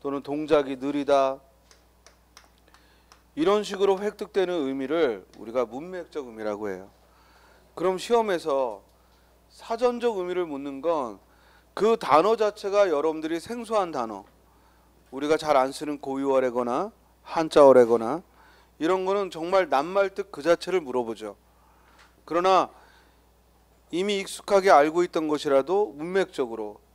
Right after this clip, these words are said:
이게 어떤 의미인가, 예를 들어 다시라는 이런 부사,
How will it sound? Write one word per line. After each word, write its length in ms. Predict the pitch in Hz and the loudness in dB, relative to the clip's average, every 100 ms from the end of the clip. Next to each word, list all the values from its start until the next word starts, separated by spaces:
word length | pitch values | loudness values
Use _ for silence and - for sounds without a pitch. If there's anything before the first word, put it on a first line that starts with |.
| _ 117 | _ -14
이게 220 | 117 151 | 0 2
어떤 420 | 127 139 180 175 | 4 2 0 -2
의미인가, 800 | 170 170 160 139 139 135 135 139 _ _ _ _ _ _ _ _ _ - | -2 -4 -4 -2 0 2 0 -4 _ _ _ _ _ _ _ _ _ -10
예를 160 | 165 170 | -8 0
들어 360 | 196 147 113 - | 2 2 0 -8
다시라는 800 | - 143 156 - 214 208 196 190 | -12 -10 -8 -6 0 6 6 6
이런 260 | 165 165 156 | 2 -2 -2
부사, 420 | 127 135 113 | -10 -6 -6